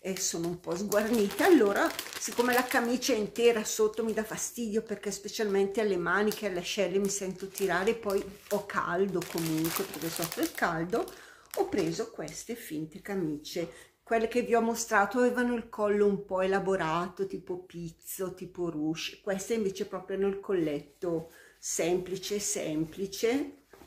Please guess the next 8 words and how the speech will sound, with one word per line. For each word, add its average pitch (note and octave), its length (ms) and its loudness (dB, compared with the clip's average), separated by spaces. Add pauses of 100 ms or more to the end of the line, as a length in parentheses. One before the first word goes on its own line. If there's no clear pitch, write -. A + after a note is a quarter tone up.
(540)
fatte - 640 -14
così, A3 880 0 (420)
hanno G3 240 4
la E3+ 120 2
loro E3+ 300 2
bella E3 600 0
abbottonatura E3 1000 -6
davanti, F#3+ 1040 -2